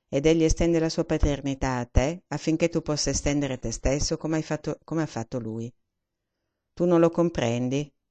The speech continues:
perché non lo comprendi.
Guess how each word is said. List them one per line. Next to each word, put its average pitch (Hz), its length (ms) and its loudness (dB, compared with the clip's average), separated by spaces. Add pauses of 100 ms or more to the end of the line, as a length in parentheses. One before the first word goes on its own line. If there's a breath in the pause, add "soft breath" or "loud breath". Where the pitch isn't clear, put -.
(680)
perché 143 320 -2
non 135 320 0
lo 135 360 0
comprendi. 113 840 -6